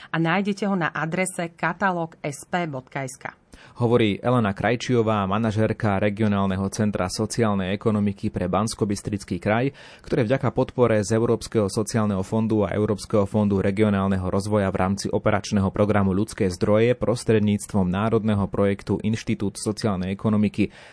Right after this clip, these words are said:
Speaker 2: zriadila implementačná agentúra Ministerstva práce, sociálnych vecí a rodiny Slovenskej republiky.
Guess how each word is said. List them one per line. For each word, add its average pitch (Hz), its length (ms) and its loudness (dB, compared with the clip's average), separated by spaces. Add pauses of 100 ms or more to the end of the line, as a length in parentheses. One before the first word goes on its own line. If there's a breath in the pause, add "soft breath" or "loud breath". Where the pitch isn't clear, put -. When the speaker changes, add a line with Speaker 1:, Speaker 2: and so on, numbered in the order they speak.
(100)
Speaker 2:
zriadila 101 560 2
implementačná 101 960 0
agentúra 98 560 0
Ministerstva 98 640 -2
práce, 92 480 -2
sociálnych 98 560 -2
vecí 92 320 -4
a 82 80 -6
rodiny 98 400 2
Slovenskej 90 480 -4
republiky. 90 480 -4